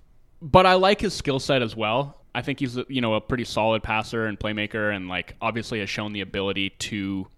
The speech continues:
create his own offense in spots, and, you know, that's gonna get better over time. So I think what he's starting with, you know, outside of the shooting is encouraging. I do think he has been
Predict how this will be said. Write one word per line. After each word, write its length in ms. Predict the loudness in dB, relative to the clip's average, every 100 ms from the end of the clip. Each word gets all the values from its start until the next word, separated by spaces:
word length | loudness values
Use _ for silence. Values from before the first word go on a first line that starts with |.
| _ _ _ -20 _ -4
create 280 | 2 2 0
his 180 | -2 -2
own 160 | -2
offense 580 | -4 -2 -2 -2 -6 -8 -6
in 100 | -6
spots, 600 | 0 2 2 -2 -10 -16 -20 -20 -20 -20 -6 2
and, 460 | 4 4 0 -6 -2
you 80 |
know, 100 | 0
that's 200 | 0 -2
gonna 320 | -2 -4 -4 -8 -8
get 160 | -4
better 200 | -2 0
over 180 | 0 -2
time. 400 | -4 -6 -8 -10 -14 -20 -20 -20 -20 -6
So 140 | 2
I 60 | 2
think 180 | 4 6
what 140 | 6
he's 160 | 4 -2
starting 400 | 2 2 2 2
with, 400 | 0 0 -10 -18 -20 -20 -20 _
you 60 | 0
know, 40 | 4
outside 360 | 4 4 4
of 60 | 2
the 40 |
shooting 540 | 0 0 0 0 -4 -6 0
is 560 | 2 2 2 0 -4 -10
encouraging. 720 | -10 -6 0 0 2 0 -2 -10 -20 _ -8 -2
I 80 | 0
do 200 | 2 0
think 320 | 2 -2 -2 -12 _ -12
he 180 | -2 0
has 100 | 0
been 320 | -2 -2 -6